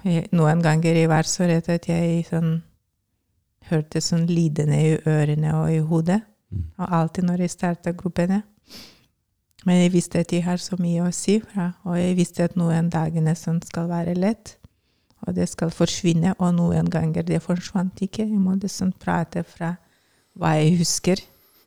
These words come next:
Speaker 2: Mm.
Speaker 1: Men jeg tørte, og når vi møtes, da,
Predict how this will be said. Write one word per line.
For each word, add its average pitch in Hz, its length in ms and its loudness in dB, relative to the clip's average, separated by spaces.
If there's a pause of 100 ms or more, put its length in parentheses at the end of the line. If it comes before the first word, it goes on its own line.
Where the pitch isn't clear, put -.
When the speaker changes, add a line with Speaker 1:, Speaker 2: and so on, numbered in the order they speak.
(280)
Speaker 2:
Mm. 165 400 -4
Speaker 1:
Men 160 280 -2 (1600)
jeg 170 200 -4
tørte, 165 560 -2
og 165 400 0
når 156 440 -2 (120)
vi 160 200 0
møtes, 160 580 0 (2250)
da, 165 840 0